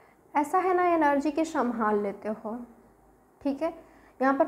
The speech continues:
perfect match मुझे दिखाई दे रहा है। कोई toxic energy हो सकता है, किसी तरह का negativity हो सकता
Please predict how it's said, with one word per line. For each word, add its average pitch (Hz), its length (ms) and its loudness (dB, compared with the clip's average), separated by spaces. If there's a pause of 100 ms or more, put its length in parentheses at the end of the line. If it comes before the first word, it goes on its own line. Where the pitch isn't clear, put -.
perfect 262 540 0
match 254 260 0
मुझे 262 220 -2
दिखाई 226 440 -2
दे 208 140 0
रहा 208 280 -6
है। 196 100 -4
कोई 226 160 -4
toxic 233 520 4
energy 302 380 -2
हो 302 220 2
सकता 285 360 -8
है, 277 220 -2
किसी 269 220 -6
तरह 262 200 -4
का 262 140 -4
negativity 247 640 -2
हो 262 240 -2
सकता 254 460 -8